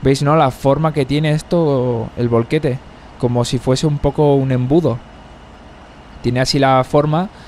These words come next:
para que vaya todo el grano, que vaya cayendo ahí por la misma gravedad. Aquí, por aquí. Y por eso se llaman volquetes de gravedad.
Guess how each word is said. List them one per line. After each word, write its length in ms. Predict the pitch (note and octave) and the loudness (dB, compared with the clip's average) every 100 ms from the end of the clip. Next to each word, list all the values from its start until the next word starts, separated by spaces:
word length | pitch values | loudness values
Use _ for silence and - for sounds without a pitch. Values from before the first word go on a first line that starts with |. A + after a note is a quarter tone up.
| - | -8
para 140 | - A#2+ | -4 -2
que 140 | A#2 | 2
vaya 260 | A#2 C3 D3 | 2 2 2
todo 240 | D3 C#3 | 2 2
el 60 | C3+ | 2
grano, 320 | C#3 D#3 E3 | 0 0 -2
que 100 | B2+ | -2
vaya 180 | A#2+ C3+ | 0 0
cayendo 460 | C#3+ C#3 C#3+ D3+ D3+ | -2 -2 -2 0 0
ahí 200 | D3 E3+ | 0 -2
por 200 | C3+ B2 | -2 0
la 380 | A#2 A2+ A2 A2+ | 2 2 0 -4
misma 320 | B2 D3 C#3 | -6 -4 -2
gravedad. 380 | C#3 C3+ C#3 E3 - - - - - - | 0 2 2 -2 -10 -20 -20 -20 -20 -12
Aquí, 340 | A2 A2+ A#2+ G#2+ - | -6 -4 -4 -6 -8
por 100 | A2+ | -4
aquí. 240 | G#2+ A2 A#2 - - - - - - - - - - - - - - | -4 -4 -8 -14 -20 -20 -20 -20 -20 -20 -20 -20 -20 -20 -20 -20 -10
Y 140 | - A3+ | -2 0
por 220 | G3 F#3 | 2 2
eso 180 | F3 F#3 | 2 0
se 120 | G3 | 2
llaman 280 | F3 F3+ F3 | 2 2 2
volquetes 580 | D#3 C#3+ D3 F3 F3 - | 2 2 0 2 2 2
de 140 | C3 | 0
gravedad. 380 | A#2 A2+ A#2+ | 2 4 4